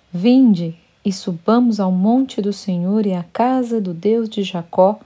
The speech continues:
para que nos ensine os seus caminhos e andemos pelas suas veredas. Porque de Sião procederá a lei e a palavra do Senhor de Jerusalém."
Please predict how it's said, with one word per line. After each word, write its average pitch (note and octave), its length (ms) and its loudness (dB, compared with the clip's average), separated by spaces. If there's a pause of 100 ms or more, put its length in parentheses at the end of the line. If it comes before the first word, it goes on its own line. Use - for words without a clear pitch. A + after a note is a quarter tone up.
(380)
para G3 220 2
que G3 100 -4
nos F#3 200 0
ensine G3+ 380 0
os G3+ 80 -4
seus F#3+ 200 -4
caminhos F#3 720 -2 (360)
e F3+ 120 0
andemos F#3 460 0
pelas F3 280 -2
suas A3 340 -4
veredas. F#3 640 -2 (540)
Porque A#3 280 2
de G#3+ 140 -2
Sião G#3 500 2
procederá F#3 680 -2
a - 20 -2
lei F3+ 400 -2 (300)
e F#3+ 80 0
a F#3+ 80 2
palavra G3 580 0
do A3 100 -2
Senhor G3 560 -2 (160)
de E3+ 140 -6
Jerusalém." E3+ 720 -6